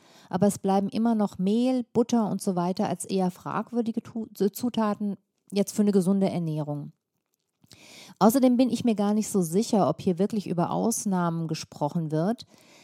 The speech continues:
denn wenn ich sehe, in welcher Frequenz solche Rezepte in den entsprechenden Zuckerfreigruppen gepostet werden,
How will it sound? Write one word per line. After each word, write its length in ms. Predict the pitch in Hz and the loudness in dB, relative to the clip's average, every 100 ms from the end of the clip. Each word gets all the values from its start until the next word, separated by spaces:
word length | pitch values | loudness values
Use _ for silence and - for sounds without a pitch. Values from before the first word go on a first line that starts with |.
| - 190 | -6 -2
denn 200 | 196 - | -2 -2
wenn 220 | 143 202 | -2 0
ich 140 | 208 - | 0 -2
sehe, 240 | 190 247 | 0 2
in 120 | 247 | 2
welcher 260 | 214 220 214 | 2 2 0
Frequenz 640 | - 190 170 - 240 330 | -2 -6 -6 -4 -4 -2
solche 360 | - 196 190 180 | 0 0 0 -2
Rezepte 520 | 175 - 220 - - | -2 -2 -4 -4 -2
in 160 | 185 180 | 0 0
den 120 | 185 | -2
entsprechenden 600 | 170 - - 190 208 - | -4 -6 -4 -4 -4 -8
Zuckerfreigruppen 880 | - - 214 - 185 180 - 190 190 | -8 -2 -2 -2 -2 -4 -4 -6 -4
gepostet 600 | 170 - 208 269 - 185 | -6 -4 -4 -4 -4 -4
werden, 460 | 160 156 156 190 | -2 -2 -2 -4